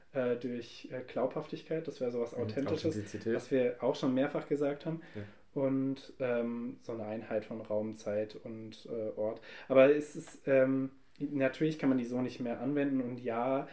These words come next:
Speaker 1: ich sehe deinen Punkt, dass es immer schon subjektiv ist. Aber ich find's nicht schlecht, hin und wieder Kunst auch mal un-, unter so objektiven Kriterien, ähm, zu betrachten und zu überlegen,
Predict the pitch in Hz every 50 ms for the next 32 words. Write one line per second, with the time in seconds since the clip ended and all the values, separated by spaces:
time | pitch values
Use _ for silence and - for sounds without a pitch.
0 | - - - - - - - - 123 131 135 135 123 120 120 113 - 135 135 139
1 | 143 - 123 113 117 113 - - 131 139 131 123 120 120 113 - - 165 - -
2 | - - - 131 127 127 127 127 - - 117 - - - 143 135 - 151 143 -
3 | - - - - - - - - - - - - - - - - - - - -
4 | - - - - - - - - - - - - - - - - - - 131 123
5 | 131 131 127 - - - - 139 143 143 139 131 - - - - 127 127 123 -
6 | - - 120 113 117 117 - - - - - - - - 110 117 123 120 117 113
7 | 113 113 117 110 107 - 127 117 110 - - 110 113 110 - 113 110 110 - -
8 | 113 113 117 - - 131 - - 127 120 110 - 117 110 113 - 110 - 120 113
9 | - - 117 110 117 107 107 - - - - - 120 110 107 107 104 107 104 107
10 | 107 - - 110 107 107 107 107 - - - 110 104 - - 107 107 - - -
11 | 110 107 107 104 - 117 107 110 107 107 107 107 113 110 110 -